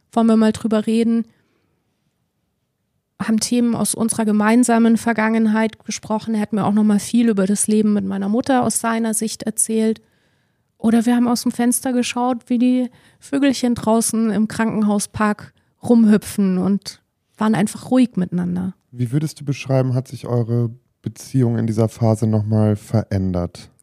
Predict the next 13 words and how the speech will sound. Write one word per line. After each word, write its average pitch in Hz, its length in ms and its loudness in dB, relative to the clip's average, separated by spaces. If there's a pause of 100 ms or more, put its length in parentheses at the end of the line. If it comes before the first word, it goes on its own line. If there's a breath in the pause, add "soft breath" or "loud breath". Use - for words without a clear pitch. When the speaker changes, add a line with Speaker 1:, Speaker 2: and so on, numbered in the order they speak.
(1200)
Speaker 1:
Ich - 260 -6
würde 269 260 0
sagen, 269 420 -2
dass 262 220 -2
wir 233 100 -4
in 240 260 2
manchen 294 960 -2
Bereichen 254 600 -2
eine 233 100 -4
radikale 247 500 -4
Ehrlichkeit 247 720 0
entwickelt - 540 -6
haben. - 280 -8